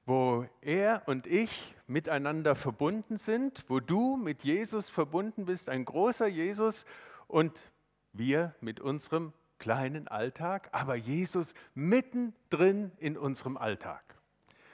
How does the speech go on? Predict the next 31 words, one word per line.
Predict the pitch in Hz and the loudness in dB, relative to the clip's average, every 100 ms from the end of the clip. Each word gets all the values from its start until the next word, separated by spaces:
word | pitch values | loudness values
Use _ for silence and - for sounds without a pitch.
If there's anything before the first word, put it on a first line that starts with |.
| - | -8
Und | 147 | 2
was | 214 220 | 2 6
heißt | 254 254 - | 6 6 0
das, | 80 - - - _ _ - - | -8 -10 -18 -20 _ _ -20 -10
in | 135 127 | -4 -2
dieser | 127 123 123 110 98 - - | -2 4 6 6 4 -6 0
Vertrauensgemeinschaft | 160 - 151 190 202 - 165 151 156 147 139 - - | 0 6 6 6 4 -2 0 2 0 0 0 0 -6
zu | 113 | -4
sein? | 110 123 190 277 - - - - - - - _ | 2 4 4 0 -8 -20 -20 -20 -20 -20 -20 _
Und | - 131 | -4 4
wir | 170 | 6
haben | 226 | 6
uns | 220 214 | 4 4
schon | 202 | 6
darüber | 185 156 160 156 147 | 6 6 6 8 8
na-, | 151 - | 4 0
Gedanken | 135 143 202 214 196 | 2 4 2 2 -2
gemacht, | 180 170 175 - | 4 4 4 2
was | 135 127 | 0 0
bedeutet | - 123 120 113 117 | -2 4 6 4 0
es | - - | -4 -8
für | - - - | -6 -2 2
uns | 156 175 - | 4 2 -2
und | 123 | -4
unsere | 123 113 - 117 | -4 -4 -2 0
Arbeit, | 147 170 170 165 165 - | 2 2 2 0 -2 -8
für | - 120 107 - _ _ | -8 -4 -4 -6 _ _
unsere | 131 110 - 90 | -10 -10 -8 -10
Ehe, | 143 156 156 156 143 _ _ - - - | -6 -6 -4 -6 -10 _ _ -20 -20 -4
für | 127 107 | 0 0
Familie. | 95 - 127 123 170 185 170 170 | -2 0 2 2 2 2 2 0